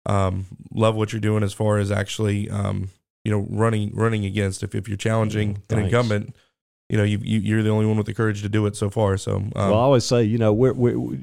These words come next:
Speaker 2: you outlined at the very beginning, we're, how we're last in all these different ar-, uh, areas. In Alabama, we dearly love our football, don't we?
Speaker 1: Yeah.
Speaker 2: If our coaches performed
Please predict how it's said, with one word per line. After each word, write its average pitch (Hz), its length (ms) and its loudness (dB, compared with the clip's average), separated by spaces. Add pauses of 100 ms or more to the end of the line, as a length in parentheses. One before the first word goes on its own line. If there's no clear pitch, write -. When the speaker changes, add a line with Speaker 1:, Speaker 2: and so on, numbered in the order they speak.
Speaker 2:
you 131 240 4
outlined 117 460 2
at 107 100 2
the 107 80 -8
very 113 220 2
beginning, 104 400 0
we're, 101 200 2
how 113 260 2
we're 110 260 2
last 98 420 0
in 98 120 0
all 101 140 2
these 101 200 -2
different 101 460 -4
ar-, 101 240 -2 (200)
uh, 98 220 0
areas. 104 460 2
In 120 260 2 (100)
Alabama, 135 520 2
we 127 180 4
dearly 135 440 2
love 123 280 4
our 107 140 2
football, 107 500 0
don't 98 240 -2
we? 92 120 -4 (120)
Speaker 1:
Yeah. 107 300 2
Speaker 2:
If 135 140 -2
our 196 160 -2
coaches 165 580 -2
performed 135 720 -2